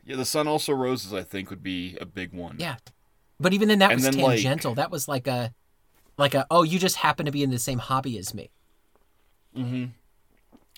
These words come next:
Speaker 1: Yeah,
Speaker 2: Yeah.
Speaker 1: I would say, um, board games where
Speaker 2: Mm, okay.
Speaker 1: the, where they're all trying to run for school board. I think that might be
Speaker 2: Yes.
Speaker 1: the last time we really actually saw Min in any real capacity. Um,
Speaker 2: Okay.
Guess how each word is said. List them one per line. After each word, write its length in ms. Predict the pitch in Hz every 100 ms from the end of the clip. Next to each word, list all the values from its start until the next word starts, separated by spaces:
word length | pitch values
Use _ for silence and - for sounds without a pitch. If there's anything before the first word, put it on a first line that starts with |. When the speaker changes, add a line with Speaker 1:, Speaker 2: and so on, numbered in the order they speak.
| -
Speaker 1:
Yeah, 340 | 135 120 113 104
Speaker 2:
Yeah. 40 |
Speaker 1:
I 80 | 113
would 160 | 151 175
say, 320 | - 196 175
um, 300 | 131 143 117
board 340 | - 113 113
games 480 | 98 95 92 90 - - _ _ _ _ _ _ _
where 360 | 117 120 120 190
Speaker 2:
Mm, 480 | 196 196 185 160
okay. 420 | 147 147 143 113 98
Speaker 1:
the, 60 | - _ - - - - - - -
where 160 | 120
they're 120 | 120
all 80 | 120
trying 220 | 117 123
to 60 | 117
run 160 | 107 110
for 160 | 104
school 340 | - - 101 113
board. 380 | 127 131 139 - _ -
I 140 | 117
think 340 | - 208 214 -
that 140 | 156
might 140 | 156
be 80 | 135
Speaker 2:
Yes. 160 | 131 117
Speaker 1:
the 80 | 98
last 240 | 101 -
time 160 | 117 104
we 140 | 98
really 400 | 92 107 101 98
actually 380 | 87 92 - 90
saw 340 | - 92 92
Min 400 | 90 92 90 85 - _ _ - - -
in 160 | 101 101
any 220 | 98 95
real 240 | 98 98
capacity. 680 | 92 - 90 92 - - 92 - _ _ - - - - -
Um, 300 | 123 120 113
Speaker 2:
Okay. 320 | 156 151 139